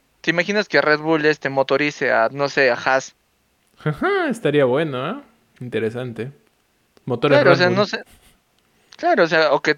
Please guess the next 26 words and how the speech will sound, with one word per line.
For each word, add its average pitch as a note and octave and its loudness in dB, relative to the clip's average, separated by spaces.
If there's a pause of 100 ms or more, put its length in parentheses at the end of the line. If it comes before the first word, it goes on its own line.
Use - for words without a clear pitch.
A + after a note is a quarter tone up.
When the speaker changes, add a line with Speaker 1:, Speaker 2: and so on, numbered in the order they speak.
Speaker 1:
o D3 -2
que D3 -2
tal D#3 2
vez F3+ 2
motorice D3 -2
a, A#2+ 0
no C#3+ -4
sé, C#3+ 2 (540)
a A#2+ 4
Alfa D3+ 0
Rom-, C3 -2
a C#3 2
Sauber, D#3+ 4
que B2+ -2 (200)
creo D3+ -2
que D3+ -4
para C3 -2
el B2+ -10
próximo D3 -6
año C#3+ -4
con C3+ -6
Alfa C3+ -4
Romeo B2+ -6
ya B2+ -4
rompen C3 -4
relación. A#2 -8